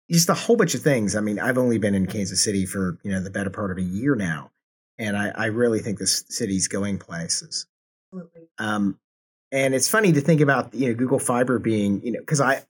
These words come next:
Speaker 1: I, I move here and then I'm hearing about Meta buying, you know, a thousand acres in the, the north,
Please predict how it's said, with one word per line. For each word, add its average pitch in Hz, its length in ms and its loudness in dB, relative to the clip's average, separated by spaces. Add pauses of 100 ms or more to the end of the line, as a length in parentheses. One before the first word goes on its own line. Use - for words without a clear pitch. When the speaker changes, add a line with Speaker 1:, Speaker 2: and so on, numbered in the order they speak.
(140)
Speaker 1:
I, 127 260 -2
I 131 140 0
move 117 180 2
here 107 200 -2
and 101 100 -2
then 107 100 -4
I'm 104 60 -4
hearing 107 220 -4
about 92 140 -2
Meta 101 360 -2
buying, 95 560 -2
you 107 60 -4
know, 92 80 -4
a - 20 -12
thousand 98 380 -2
acres 87 420 -2
in 98 180 -10
the, 90 200 -8 (120)
the 101 80 -8
north, 104 380 -6